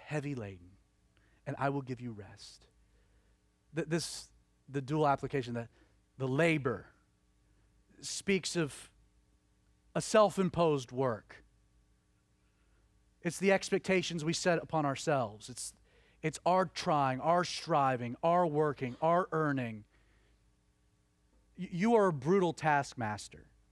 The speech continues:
on yourself. But not only do we place labor upon, uh, uh, ourselves individually, but then come those who are heavy laden. That speaks of,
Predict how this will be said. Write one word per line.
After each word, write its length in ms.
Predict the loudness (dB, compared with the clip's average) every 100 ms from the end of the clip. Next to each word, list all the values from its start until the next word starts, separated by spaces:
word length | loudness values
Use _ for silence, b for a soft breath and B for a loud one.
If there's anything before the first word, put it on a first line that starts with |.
| _ _ _ _ _ _ -6
on 120 | -4
yourself. 600 | -2 -2 -4 -6 -20 -20 _ _ _ _ _ _ b b b b 2
But 180 | 4 8
not 180 | 8
only 180 | 8 6
do 80 | 4
we 120 | 4
place 360 | 4 2 2 2
labor 460 | 6 6 6 4
upon, 640 | 4 2 4 6 4 2 -4 b b b
uh, 120 | -2 -2 -2 0
uh, 120 | 2 4
ourselves 320 | 4 4 4
individually, 560 | 2 2 2 2 2
but 160 | 2 2
then 260 | 2 2 0 -14 _ b b _ _ -4
come 300 | 2 2 4
those 240 | 6 6 6
who 80 |
are 80 | 6
heavy 260 | 6 6 6
laden. 360 | 4 4 2
That 160 | 2 2
speaks 280 | -2 -2 0
of, 140 | -4